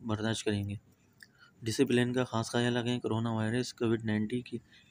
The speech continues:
लिए तमाम एहतियाती तदाबीर इख्तियार करने के बाद फिजिकल टेस्ट, मेडिकल टेस्ट के लिए आएंगे। पाकिस्तान कोस्ट गार्ड में भर्ती मेरिट की बुनियाद पर होती है। फाइनल सिलेक्शन का इख्तियार डायरेक्टर जनरल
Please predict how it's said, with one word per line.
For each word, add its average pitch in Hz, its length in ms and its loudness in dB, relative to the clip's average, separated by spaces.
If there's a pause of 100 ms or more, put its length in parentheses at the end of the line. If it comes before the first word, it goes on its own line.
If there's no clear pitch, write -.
(240)
लिए 113 180 2
तमाम 113 360 0
एहतियाती 113 380 0
तदाबीर 113 400 0
इख्तियार 107 280 -2
करने 107 220 0
के 107 80 0
बाद 113 180 -2 (440)
फिजिकल 120 400 2
टेस्ट, 120 320 0 (180)
मेडिकल 113 340 2
टेस्ट 110 220 0
के - 80 -2
लिए 110 120 2
आएंगे। 98 320 -2 (760)
पाकिस्तान 123 380 0
कोस्ट 120 260 2
गार्ड 117 200 2
में 123 220 0
भर्ती 113 280 -2
मेरिट 117 300 0
की 113 120 -6
बुनियाद 107 320 0
पर 120 80 -2
होती 113 300 0
है। 120 120 -4 (440)
फाइनल 117 240 2
सिलेक्शन 117 460 0
का 120 80 2
इख्तियार 117 300 -2
डायरेक्टर 113 520 0
जनरल 117 340 0